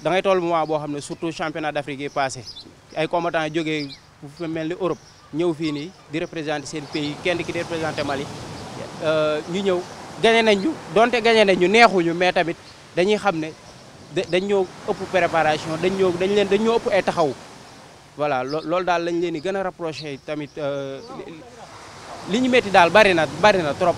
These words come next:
parce que tamit jour, jour boobu noonu mën naa ne keroog amul luñ dajut, amul lu mu dajut. Ci oto bagage dañ ñu dugal, moom am na yoo xam sax da ngay dem ba rus koo nettali sax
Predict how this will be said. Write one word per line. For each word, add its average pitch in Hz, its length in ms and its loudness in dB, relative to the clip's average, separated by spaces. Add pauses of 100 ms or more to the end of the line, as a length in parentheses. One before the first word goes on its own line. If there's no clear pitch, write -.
parce 180 160 0
que 220 80 -2
tamit 202 280 4
jour, 214 180 0 (340)
jour 247 120 0
boobu 226 260 8
noonu 190 200 6
mën 202 160 0
naa 220 180 6
ne 196 120 4
keroog 202 260 2 (720)
amul 233 240 6
luñ 233 160 0
dajut, 185 220 4 (420)
amul 214 220 2
lu 208 80 0
mu 214 60 -2
dajut. 170 300 4
Ci - 80 -4
oto 220 220 4
bagage 208 340 8
dañ 196 160 6
ñu 196 100 2
dugal, 185 320 4
moom 202 300 0
am 214 100 0
na 220 60 0
yoo 208 80 4
xam 196 100 -6
sax 196 140 -4
da 202 60 4
ngay 202 140 2
dem 190 120 -2
ba 185 80 0
rus 196 180 -4
koo 180 160 0
nettali 165 380 -4
sax 156 120 -16